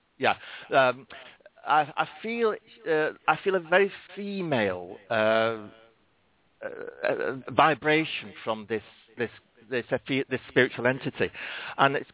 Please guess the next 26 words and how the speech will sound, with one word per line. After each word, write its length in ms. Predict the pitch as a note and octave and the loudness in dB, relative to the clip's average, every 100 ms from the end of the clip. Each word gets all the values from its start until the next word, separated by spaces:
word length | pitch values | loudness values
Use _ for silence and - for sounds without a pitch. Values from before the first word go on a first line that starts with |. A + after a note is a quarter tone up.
| - | -2
coming 240 | F#3+ F#3 D#3 - - | 0 0 -4 -8 2
quite 280 | E3 D3+ - - | 4 4 -2 -6
close. 240 | E3 C#3+ G2+ - - - | 0 0 -2 -10 -8 2
And 220 | D3+ D3 - _ - _ _ _ _ _ - | 2 2 -12 _ -20 _ _ _ _ _ -14
okay, 200 | D#3 - | -4 -2
I'm 220 | C#3+ G#3+ A3+ | 0 -2 -2
being 220 | A3+ G3+ - | -6 -6 -8
told 240 | F3 D3+ | -6 -6
here 400 | - D#3+ A#2 F#2+ B2+ | -2 2 2 0 2
that 240 | B2+ A#2+ - - B2 _ _ _ _ | 2 2 -2 -20 -20 _ _ _ _
if 180 | - C#3 | -8 -4
it 100 | D3 | -2
is, 120 | E3 C3+ C3+ | -2 -4 0
do, 160 | E3+ D#3+ | 2 2
do 60 | B2 | 4
you, 200 | F#3 F3 | 4 4
do 60 | - D3 | -2 -6
you 80 | E3+ | 2
recognise 360 | F#3 F#3 D#3+ D3+ | 2 2 0 0
it 120 | D3+ | -2
is 120 | D#3 | -4
a, 180 | C#3 C3+ | -2 -2
it's 140 | C#3 C#3 | -2 -4
actually 240 | A2 C3+ | -4 -4
a 60 | B2+ | -4
woman? 320 | C3 F#2 | -6 -8